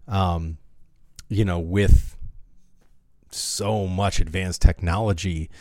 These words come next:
you know, at, at their fingertips, and they're learning at such an advanced, or at such an early age, all this advanced technology. I mean, I, how many times, you know, it's just a joke, but,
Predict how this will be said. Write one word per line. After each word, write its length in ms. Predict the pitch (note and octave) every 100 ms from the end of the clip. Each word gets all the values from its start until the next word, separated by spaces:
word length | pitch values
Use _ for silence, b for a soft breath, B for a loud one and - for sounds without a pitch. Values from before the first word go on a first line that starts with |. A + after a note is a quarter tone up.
| b b b -
you 260 | - A2 G2
know, 220 | D#2+ D#2+
at, 260 | F2 G2+ -
at 160 | G2+
their 100 | -
fingertips, 600 | E2 A#2 A#2+ - F2+ -
and 80 | G2
they're 120 | F#2
learning 440 | F#2 G#2+ G#2+ F2+ F2+
at 160 | F2+
such 240 | - G#2 -
an 80 |
advanced, 560 | F2+ D#2 F2 E2 - -
or 180 | A#2+ A2
at 60 |
such 200 | - A2+
an 120 | - A2+
early 360 | A2 G2 F#2
age, 460 | F2+ A2+ A2 D#2+ - b b b b
all 160 | F#2
this 160 | F#2+ F2
advanced 440 | D#2+ F2+ E2+ -
technology. 800 | - E2+ F#2 D#2 D#2+ D#2 C#2 E2 G2
I 80 |
mean, 300 | G#2+ G#2+ A2 G2+
I, 140 | A2+ - B B
how 100 | -
many 180 | E3 C#3+
times, 440 | D3 C3+ B2 G#2+
you 100 | A#2+
know, 160 | G#2+ G2+
it's 140 | F#2+
just 200 | - A2
a 60 | F2+
joke, 540 | D#2 B2+ D3 G2+ -
but, 280 | A2+ F#2 -